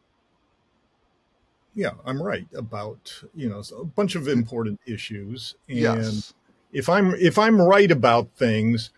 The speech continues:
Speaker 1: now people then have this question of like, "Well, Saylor, what if you're right?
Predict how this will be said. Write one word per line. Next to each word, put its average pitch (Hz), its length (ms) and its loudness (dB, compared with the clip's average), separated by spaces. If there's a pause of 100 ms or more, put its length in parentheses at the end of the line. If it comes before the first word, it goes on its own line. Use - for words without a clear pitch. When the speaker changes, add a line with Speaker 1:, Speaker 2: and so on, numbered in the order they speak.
(120)
Speaker 1:
now 147 220 2
people 190 520 2
then 185 340 2
have 147 320 0
this 123 180 -4
question 123 520 -8
of 101 100 -6
like, 117 240 -8
"Well, 123 300 -6
Saylor, 190 500 -8
what 180 180 -8
if - 160 -8
you're 117 180 -6
right? 113 720 -10